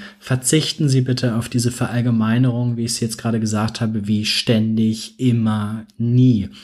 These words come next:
Hilft niemandem weiter. Geben Sie konkrete Beispiele. Also das Feedback könnte dann beispielsweise sein, was Sie erstmal geben, um den Konflikt anzusprechen.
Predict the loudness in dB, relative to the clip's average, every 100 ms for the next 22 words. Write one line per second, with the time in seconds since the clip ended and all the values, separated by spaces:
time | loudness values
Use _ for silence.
0 | -20 -20 -14 0 0 2 -2 2 2 2
1 | 0 -2 -2 -4 -8 -16 -20 -20 0 2
2 | 2 2 2 0 -6 -6 -4 -2 -2 -2
3 | -4 -6 -8 -12 -12 -14 _ _ _ _
4 | _ _ _ _ 0 2 2 2 0 2
5 | 0 0 -4 -18 -2 0 0 0 2 2
6 | 0 -6 -4 0 2 2 2 2 2 0
7 | -2 -2 -4 -4 2 2 2 2 0 0
8 | -4 -2 -4 -2 -4 -4 -4 -2 -2 -2
9 | -4